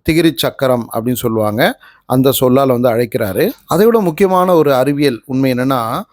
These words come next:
ஒவ்வொரு அண்டமும் தான் சுத்துறதோட மட்டும் இல்லாம, அந்த அண்டத்துல இருக்கக்கூடிய பொருட்களை எல்லாம் சுற்ற வைக்கிறது. அது எல்லாமே உருமாறி வட்டங்களாக சுத்துது அப்படின்றார். எடுத்துக்காட்டா,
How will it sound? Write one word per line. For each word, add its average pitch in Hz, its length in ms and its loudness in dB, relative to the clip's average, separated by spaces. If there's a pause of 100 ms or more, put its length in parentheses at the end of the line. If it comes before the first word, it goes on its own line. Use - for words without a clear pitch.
(240)
ஒவ்வொரு 185 480 2
அண்டமும் 147 500 -2 (540)
தான் 151 280 0
சுத்துறதோட 170 580 2
மட்டும் 131 340 -2
இல்லாம, 120 480 0
அந்த 147 180 0
அண்டத்துல 151 400 -2
இருக்கக்கூடிய 131 280 -2 (100)
பொருட்களை 170 440 0
எல்லாம் 147 340 0 (300)
சுற்ற 143 320 -2
வைக்கிறது. 120 500 -2
அது 120 160 0
எல்லாமே 160 440 2
உருமாறி 151 640 0
வட்டங்களாக 139 680 -2
சுத்துது 143 480 -4
அப்படின்றார். 117 500 -2
எடுத்துக்காட்டா, 127 720 -2